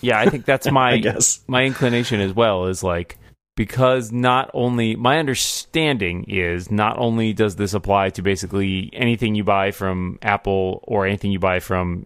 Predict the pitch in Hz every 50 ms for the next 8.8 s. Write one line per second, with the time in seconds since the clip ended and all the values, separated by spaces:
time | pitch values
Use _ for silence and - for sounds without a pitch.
0 | - - 101 101 98 95 95 95 - - 98 95 92 90 90 - - - 107 90
1 | 85 85 - 135 147 - - - - 85 80 82 95 226 - - - _ _ _
2 | _ _ _ _ _ _ _ _ _ - - 101 117 107 98 110 - - 110 98
3 | 92 90 90 87 90 90 - _ _ _ _ _ _ _ _ _ - 110 104 104
4 | 101 90 - 110 101 98 98 95 95 98 - _ - 127 110 113 107 104 104 117
5 | - _ - 117 113 135 160 175 170 143 123 117 113 110 - - - _ - 110
6 | 104 98 107 104 104 104 107 104 107 - 107 123 127 - - 117 101 95 - -
7 | 101 98 98 98 98 - - - 104 95 95 92 90 - - 107 90 - 98 92
8 | 92 95 95 92 90 90 90 90 92 90 87 90 - - 87 85